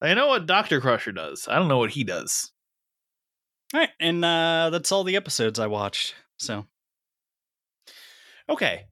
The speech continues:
Speaker 1: uh, well, I watched The Discovery. Uh, this is a Charlie McDowell movie, who you will hear about later as we talk about, uh, his follow-up to that, to this movie, uh, with Windfall. So it stars Jason Segel, and he goes back to an island where his father,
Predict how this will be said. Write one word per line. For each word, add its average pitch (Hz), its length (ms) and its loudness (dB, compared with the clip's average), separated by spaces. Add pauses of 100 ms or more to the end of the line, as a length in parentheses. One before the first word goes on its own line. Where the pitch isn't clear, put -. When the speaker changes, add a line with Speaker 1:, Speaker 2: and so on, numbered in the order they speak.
Speaker 1:
uh, 127 400 -2
well, 123 100 -4
I 185 120 0
watched 175 440 -2
The 139 120 0
Discovery. 123 760 0 (160)
Uh, 104 220 -4
this 110 180 -4
is 110 220 -4
a 110 240 0 (320)
Charlie 165 320 2
McDowell 165 580 2
movie, 104 360 -4
who 113 200 -4
you 110 120 -2
will 113 160 0
hear 139 220 2
about 160 260 2
later 127 400 2 (280)
as 104 120 -12
we 107 80 -10
talk 127 240 0
about, 123 320 0
uh, 127 160 2
his 131 220 0
follow-up 143 540 2
to 127 120 -2
that, 120 220 2 (180)
to - 100 -12
this 123 200 -2
movie, 123 420 0
uh, 123 560 2
with 135 240 -4
Windfall. 117 540 0 (560)
So 127 340 4
it 139 160 0
stars 147 460 2 (120)
Jason 123 360 -4
Segel, 123 420 0 (160)
and 113 320 -2
he 123 100 -2
goes 131 320 2
back 131 260 0
to 143 120 -4
an 143 60 -2
island 135 460 0
where 131 360 2
his 127 420 -2
father, 170 640 2